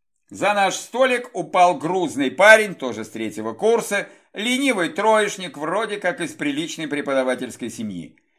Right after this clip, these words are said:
Меня так и подмывало ответить шуткой что-нибудь типа «С тобой, что ли, старый козёл?» или «А, да разве это жизнь?» с еврейским акцентом.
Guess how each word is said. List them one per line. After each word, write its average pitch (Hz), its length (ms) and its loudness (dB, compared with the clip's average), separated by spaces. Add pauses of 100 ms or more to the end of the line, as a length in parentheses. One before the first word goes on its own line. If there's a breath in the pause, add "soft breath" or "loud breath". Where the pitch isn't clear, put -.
(400)
Меня 214 460 0
так 262 500 2
и 233 120 -4
подмывало 196 960 4
ответить 160 680 -2
шуткой 170 420 -8
что-нибудь 143 580 -4
типа 147 260 -4
«С - 120 -10
тобой, 285 480 6
что - 340 -4
ли, 208 280 -4
старый 202 480 4
козёл?» 147 800 -4 (200)
или 123 440 -2 (520)
«А, 233 840 8
да 254 240 2
разве 254 600 4
это 208 580 -4
жизнь?» 180 840 -8
с - 120 -20
еврейским 110 720 -6
акцентом. 120 680 -4